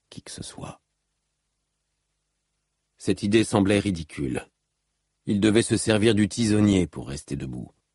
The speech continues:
Comment comptait-il organiser une résistance ? Il glissa sur une partie du chemin en pente raide et Tafa reposa la lampe et lui prit le bras, inquiète.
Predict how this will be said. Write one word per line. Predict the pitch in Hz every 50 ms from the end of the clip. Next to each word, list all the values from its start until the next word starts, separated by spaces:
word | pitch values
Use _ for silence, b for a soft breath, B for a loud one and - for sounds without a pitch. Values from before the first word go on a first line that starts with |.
| _ _ _ _ _ -
Comment | - 113 117 139 123 127 113 98
comptait-il | - 98 98 - 104 95 - - 101 95
organiser | 90 92 101 101 92 98 98 87 90 98
une | 98 95
résistance ? | 92 82 90 85 85 85 - - - 78 71 71 71 - - - - _ _ _ _ _ _ _ _ _ _ _ _ _ _ _ _ _ _ _ _ _ _ _ _ _ _ _ _ _ _ _ _ -
Il | 101 95 98
glissa | 98 104 123 143 - - 165 170
sur | 156 - - 98
une | 104 107 92
partie | - 117 - - 151
du | 120 104
chemin | - - - 95 104 120 127
en | 101 76 73 73
pente | - 87 82 82 -
raide | - - 101 117 139 147 139 147 143 - _ -
et | 90 85 76
Tafa | - - - 113 101 - - - 143
reposa | 135 92 95 82 - 87 85 90 87
la | 76 76
lampe | 73 71 87 107 127 135 - - - _ -
et | 104 95
lui | 85 85 85
prit | - - - - 156
le | 113 85
bras, | 73 73 - - 58 - - - _ _ _ _ _ _ -
inquiète. | 95 85 - - - - 60 - - _ - -